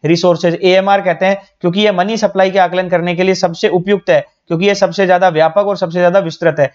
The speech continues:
अब तरलता की दृष्टि से देखा जाए, तो चारों किसमें डिसेंडिंग ऑर्डर में है? तरलता देखो, सबसे ज्यादा किसकी? एम वन की, उसके बाद किस,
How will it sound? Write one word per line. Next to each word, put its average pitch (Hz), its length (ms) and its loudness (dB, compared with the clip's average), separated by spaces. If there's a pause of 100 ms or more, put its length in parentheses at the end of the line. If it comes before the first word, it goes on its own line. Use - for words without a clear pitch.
(160)
अब 165 160 0
तरलता 180 320 0
की 220 100 -4
दृष्टि 196 320 -4
से 208 100 0
देखा 196 240 2
जाए, 196 120 2
तो 196 140 -2
चारों 190 320 0
किसमें 190 380 -2
डिसेंडिंग 180 400 0
ऑर्डर 190 220 2
में 185 120 -4
है? 175 60 0
तरलता 175 340 2
देखो, 196 180 0
सबसे 196 280 -4
ज्यादा 190 200 2
किसकी? 180 280 -6
एम 170 140 2
वन 196 180 0
की, 202 120 -4
उसके 180 220 -2
बाद 180 240 0
किस, 185 120 -8